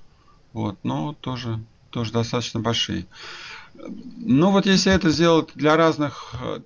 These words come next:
дистанций, вот, для, для разных видов, то есть вот здесь вот одно, одно кодирующее, то есть вот здесь вот это вот К будет у нас тогда.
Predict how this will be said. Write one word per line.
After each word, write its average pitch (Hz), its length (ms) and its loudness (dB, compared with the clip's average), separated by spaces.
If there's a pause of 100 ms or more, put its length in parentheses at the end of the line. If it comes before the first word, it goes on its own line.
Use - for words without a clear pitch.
(100)
дистанций, 190 960 -8
вот, 123 460 -10 (100)
для, 98 1040 -4
для 120 260 -4
разных 123 380 -4
видов, 175 420 -6 (460)
то 127 80 -6
есть 113 180 -4
вот 120 80 -4
здесь 147 260 -2
вот 127 340 -6
одно, 117 640 -4
одно 117 280 -2
кодирующее, 156 760 0 (100)
то 131 80 -2
есть 117 160 -4
вот 131 120 -2
здесь 135 240 -4
вот 120 160 -6
это 117 180 -6
вот 110 120 -8
К 123 220 2
будет 104 260 -4
у 104 60 -8
нас 101 200 -10
тогда. 98 400 -10